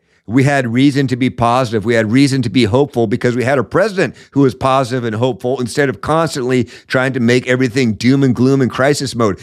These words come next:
See, the Democrats, all they do is say, "Everything's horrible. The sky is falling. Come to us and we'll save you." Whereas the Trump administration and people like him, America First patriots,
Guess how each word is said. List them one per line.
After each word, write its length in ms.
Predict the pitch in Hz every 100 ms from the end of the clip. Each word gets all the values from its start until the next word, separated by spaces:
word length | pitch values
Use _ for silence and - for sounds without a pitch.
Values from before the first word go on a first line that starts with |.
| -
See, 160 | - 151
the 100 | 147
Democrats, 560 | 160 202 220 156 143
all 160 | 160 190
they 200 | 170 190
do 260 | 143 156 139
is 100 | 127
say, 140 | 143
"Everything's 340 | 180 220 202
horrible. 380 | 135 220 220 190
The 80 | 170
sky 260 | - 196 220
is 140 | 160
falling. 440 | 185 190 226 202 127 151
Come 220 | - 240 269
to 140 | 190
us 220 | 226 240
and 80 | 175
we'll 140 | 226
save 360 | - 220 254 262
you." 360 | 240 202 135 - _ _ _ _ _ _ _ _ _ _ _ _ - -
Whereas 420 | 139 180 160 - _ _ _ _ _ _ _ -
the 100 | 123
Trump 280 | 156 208
administration 760 | 196 147 127 110 113 107 110 139 135 _ -
and 240 | 135 117
people 320 | 156 170 160
like 300 | 101 113 180
him, 220 | - 117 110
America 420 | 113 143 143 113
First 520 | - 147 160 151 - _ _ _ _ _ _ _
patriots, 680 | - 185 190 120 113 131